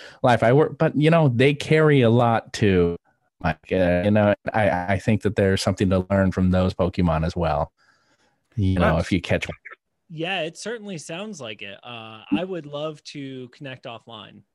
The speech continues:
Speaker 2: You know, based off the conversation we've had so
Speaker 1: Yeah.
Speaker 2: far, I feel like you have a lot to learn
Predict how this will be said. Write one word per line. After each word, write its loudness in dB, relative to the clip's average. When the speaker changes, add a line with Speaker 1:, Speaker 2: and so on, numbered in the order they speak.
Speaker 2:
You -10
know, -12
based 2
off 0
the -6
conversation 2
we've -4
had 2
so 0
Speaker 1:
Yeah. 2
Speaker 2:
far, 4
I 2
feel -4
like 0
you -4
have 0
a 2
lot 0
to -6
learn -2